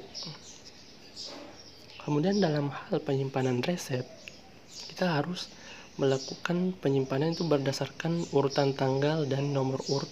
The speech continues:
penerimaan resep. Kemudian melakukan pemisahan resep yang sifatnya narkotika, psikotropika, dan narkotika dan psikotropika. Selanjutnya adalah penyimpanan resep itu sifatnya minimal selama tiga tahun.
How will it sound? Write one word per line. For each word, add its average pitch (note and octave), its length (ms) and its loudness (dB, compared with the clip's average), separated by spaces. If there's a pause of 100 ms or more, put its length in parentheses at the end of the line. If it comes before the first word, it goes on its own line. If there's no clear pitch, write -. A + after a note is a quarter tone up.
(140)
penerimaan C3 540 0
resep. B2 320 0 (720)
Kemudian E3 480 2 (160)
melakukan D3+ 560 2
pemisahan C#3 560 2
resep C3 400 2
yang B2 160 0
sifatnya C3+ 420 -2
narkotika, C#3 800 -2 (420)
psikotropika, C3+ 600 -2
dan D3+ 180 2
narkotika C#3 600 -2
dan E3 260 -2
psikotropika. - 1040 -6 (600)
Selanjutnya D#3+ 420 4
adalah D#3 160 0
penyimpanan C3+ 560 0
resep C3 240 0
itu D3+ 320 -4
sifatnya C#3 640 -2 (140)
minimal C#3 640 2
selama C3+ 480 -2
tiga C3+ 400 2 (760)
tahun. A#2 420 0